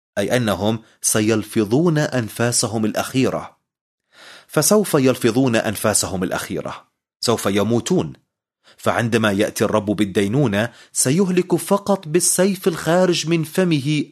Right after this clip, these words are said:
الأشرار الذين لم يموتوا حالاً بأزمة قلبية، أو من فرط الرعب بأن تتوقف وظائفهم الحيوية، لأن الرعب سيكون شديداً جداً. وما أعنيه هو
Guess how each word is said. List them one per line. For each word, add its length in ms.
الأشرار 880
الذين 480
لم 240
يموتوا 500
حالاً 380
بأزمة 720
قلبية، 600
أو 360
من 140
فرط 320
الرعب 480
بأن 240
تتوقف 560
وظائفهم 760
الحيوية، 720
لأن 320
الرعب 440
سيكون 640
شديداً 500
جداً. 460
وما 300
أعنيه 400
هو 420